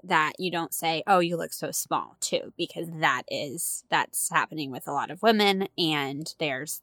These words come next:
that, that comes with its own burden of, I think, shame.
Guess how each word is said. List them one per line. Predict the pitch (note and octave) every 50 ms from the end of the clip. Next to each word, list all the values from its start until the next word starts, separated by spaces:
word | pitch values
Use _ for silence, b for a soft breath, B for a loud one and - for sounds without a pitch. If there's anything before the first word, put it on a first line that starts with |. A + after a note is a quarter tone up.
| _ -
that, | F3+ D#3+ B2 B2 C#3 - - _ _ - _ _ - -
that | - D#3+ - -
comes | - - D#3 C#3+ -
with | - D3+ -
its | - - - -
own | - D#3+ D3 C#3+ D#3 D#3
burden | D#3 E3 - D#3+ C3 C3+ C#3+ D3 D#3 D3+
of, | C3 - E3 - - - - - _ _ _ _ _ _ _ _ _ _ _ _ _ _ _ _ _ -
I | -
think, | E3 F3 D3
shame. | - - C3+ D#3 A3+ A#3+ G3 B3 D#4+